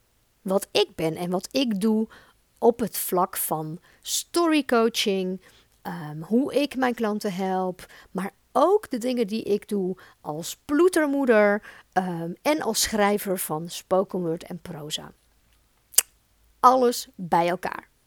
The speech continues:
Vandaag is het eigenlijk, nou ja, niet meer de allereerste aflevering van deze podcast, want gisteren, ehm, ben ik mijn, eh,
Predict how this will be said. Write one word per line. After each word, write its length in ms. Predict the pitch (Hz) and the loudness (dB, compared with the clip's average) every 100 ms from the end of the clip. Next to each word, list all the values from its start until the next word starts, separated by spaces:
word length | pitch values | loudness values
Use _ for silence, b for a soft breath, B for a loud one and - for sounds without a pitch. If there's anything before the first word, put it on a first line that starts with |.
| _ _ B B B B B B B B _ _ _ _ _ _ _ - | _ _ B B B B B B B B _ _ _ _ _ _ _ -4
Vandaag 1300 | - 226 220 185 175 254 370 - - 110 - - - _ _ _ _ _ _ _ _ _ _ _ | 2 4 4 2 8 8 8 4 0 -4 -6 -16 -20 _ _ _ _ _ _ _ _ _ _ _
is 160 | 320 294 | 2 2
het 160 | - - | 2 6
eigenlijk, 680 | 269 453 - 370 370 - _ - | 6 6 4 2 0 -18 _ -4
nou 160 | 269 | -2
ja, 240 | 285 254 - _ _ _ _ | 0 -2 -6 _ _ _ _
niet 320 | - 254 427 339 | 2 6 6 4
meer 240 | 311 247 | 4 4
de 60 | 190 | 4
allereerste 760 | 233 285 - 247 240 - 208 | 4 4 4 2 2 -2 -2
aflevering 580 | - 214 202 190 190 185 | -2 -4 0 0 0 -4
van 100 | 185 | -2
deze 260 | 180 185 196 | 0 0 0
podcast, 560 | 196 196 - 180 - | -4 -4 -6 -6 -6
want 180 | 190 185 | -8 -4
gisteren, 560 | - 220 - 214 190 - | 2 4 4 2 0 0
ehm, 440 | 190 170 175 180 | 0 -2 -4 0
ben 160 | 202 185 | 0 0
ik 100 | 185 | -2
mijn, 240 | 175 175 | -4 -4
eh, 140 | 165 | -6